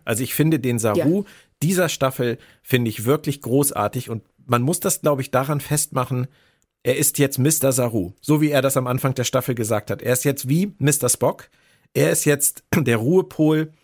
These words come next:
Speaker 1: er ist der, der Wissende, er, sie haben ihn ja auf seinem eigenen Planeten den, den Altersweisen genannt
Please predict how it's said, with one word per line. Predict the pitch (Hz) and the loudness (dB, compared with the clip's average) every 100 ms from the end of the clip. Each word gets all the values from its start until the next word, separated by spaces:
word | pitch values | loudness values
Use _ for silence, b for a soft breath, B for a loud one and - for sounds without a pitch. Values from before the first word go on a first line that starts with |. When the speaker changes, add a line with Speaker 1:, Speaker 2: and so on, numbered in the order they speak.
| b b | b b
Speaker 1:
er | 120 123 | 2 2
ist | - | 0
der, | 123 117 113 - | 2 2 0 0
der | 123 110 | 0 2
Wissende, | - - 147 139 139 139 | 2 2 2 2 2 -4
er, | - 107 | -8 -2
sie | 123 | 0
haben | 120 | 2
ihn | 131 | 2
ja | 123 | 0
auf | 113 | 0
seinem | 120 113 | 0 0
eigenen | 110 120 127 | 0 0 0
Planeten | 117 120 113 123 113 | -2 -2 0 0 0
den, | 107 104 | 0 -2
den | 110 101 | -4 -2
Altersweisen | 117 123 143 120 120 147 151 | 0 0 -2 0 0 0 0
genannt | 143 135 135 185 - | 0 2 0 -2 -10